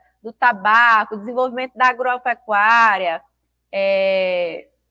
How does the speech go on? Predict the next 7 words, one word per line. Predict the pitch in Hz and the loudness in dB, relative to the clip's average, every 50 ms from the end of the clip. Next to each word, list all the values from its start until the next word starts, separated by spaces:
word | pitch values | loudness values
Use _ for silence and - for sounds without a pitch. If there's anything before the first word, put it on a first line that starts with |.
| _ _ _ _ _ _ _ _ _ _ _ 180 180 190 190 | _ _ _ _ _ _ _ _ _ _ _ _ _ _ -20
do, | 190 233 240 240 233 233 233 233 233 233 226 226 226 226 214 214 202 196 | -16 -14 -12 -12 -12 -12 -12 -12 -12 -12 -12 -12 -12 -12 -12 -14 -10 -8
da | 220 226 | -8 -6
plantação | - 254 254 247 262 254 294 - 262 254 247 | -4 -6 -4 0 0 0 0 0 -4 -6 -6
de | 247 247 247 247 247 240 226 | -8 -8 -8 -8 -8 -4 0
algodão | 233 233 240 247 226 247 208 196 233 233 240 254 | 0 0 0 0 -4 -10 -6 -4 -4 -4 -4 -8
também, | 247 - 240 214 196 180 185 202 226 240 247 240 233 220 190 180 - _ _ _ _ _ _ _ _ _ _ _ _ _ _ 220 | -8 -8 -8 -8 -6 -6 -4 -4 -2 -4 -4 -4 -6 -8 -12 -14 -20 _ _ _ _ _ _ _ _ _ _ _ _ _ _ -12
mineração, | 240 254 254 269 277 277 269 254 294 - - - - - 226 208 214 226 240 254 254 240 233 214 202 185 | -10 -6 -2 0 2 4 4 2 2 -2 -8 -16 -12 -8 -6 -4 -2 -2 0 0 0 -2 -2 -4 -6 -8